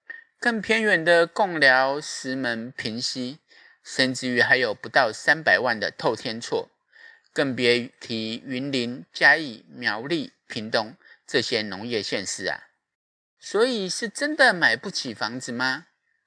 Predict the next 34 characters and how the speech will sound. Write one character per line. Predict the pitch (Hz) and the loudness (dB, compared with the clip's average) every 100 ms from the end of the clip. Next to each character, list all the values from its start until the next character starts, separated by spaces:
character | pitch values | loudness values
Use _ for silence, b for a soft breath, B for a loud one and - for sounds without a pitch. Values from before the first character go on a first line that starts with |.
| _ - | _ -8
我 | 120 | -6
想 | - 131 101 107 b b b | 2 4 2 -4 b b b
实 | - | -12
际 | 131 135 | -8 -4
上 | 170 127 107 | 0 0 -2
应 | 131 | 2
该 | 123 | 4
是 | 127 127 | 4 -4
买 | 104 98 90 | -2 0 0
不 | 151 | -2
起 | - 101 | -4 -6
想 | 98 113 82 | -2 -2 -4
住 | - 196 | -8 -6
的 | 110 92 | -2 -2
房 | - 95 | -4 -12
子 | - | -16
吧。 | 98 - _ _ _ _ _ _ _ | -6 -6 _ _ _ _ _ _ _
根 | - 220 208 | -4 -4 -2
据 | - 233 214 190 - - | 0 2 2 0 -6 -10
财 | 151 143 | -2 -2
政 | 185 165 | -2 -8
部 | 170 131 | -8 -2
的 | 110 | -4
资 | - 139 | -2 2
料， | 147 98 _ b b b _ | 2 0 _ b b b _
持 | - 156 170 | -12 -6 2
有 | 196 131 | 4 2
四 | - - 196 | 0 0 0
户 | 190 147 | 2 -2
以 | 104 | 0
上 | 143 120 | -4 -4
的 | 104 | -4
个 | - 139 95 | 2 2 2
人 | 90 90 | -4 -8